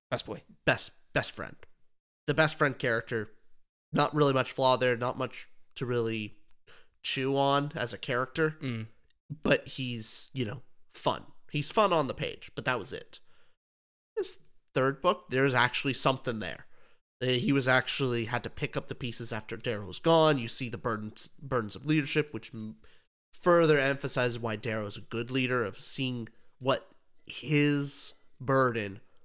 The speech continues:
Speaker 2: looks like on other people and how it weighs on them. And so when he picks it up, it's more impressive.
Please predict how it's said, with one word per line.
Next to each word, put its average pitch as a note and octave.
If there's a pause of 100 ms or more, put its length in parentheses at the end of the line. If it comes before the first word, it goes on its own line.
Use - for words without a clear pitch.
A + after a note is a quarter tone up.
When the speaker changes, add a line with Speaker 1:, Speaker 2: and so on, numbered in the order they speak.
Speaker 2:
looks C#3
like A#2
on G#2+
other F2
people - (260)
and A#2+
how A2
it A1+
weighs D2
on -
them. - (720)
And A#2
so B2+
when A2+
he A2+
picks -
it G#2+
up, D#2+
it's -
more F#2+
impressive. -